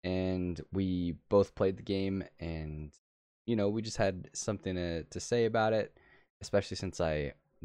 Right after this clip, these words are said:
beat it at the beginning of the year, uh, recently.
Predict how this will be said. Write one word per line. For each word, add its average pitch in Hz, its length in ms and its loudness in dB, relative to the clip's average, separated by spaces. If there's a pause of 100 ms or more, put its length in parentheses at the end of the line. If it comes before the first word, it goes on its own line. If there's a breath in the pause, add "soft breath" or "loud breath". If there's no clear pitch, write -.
beat 92 240 -2
it 85 200 2 (240)
at 82 160 -6
the 78 60 -12
beginning 82 360 -2
of 76 100 -6
the 78 100 -2
year, 82 560 0 (480)
uh, 82 160 2
recently. 78 680 -2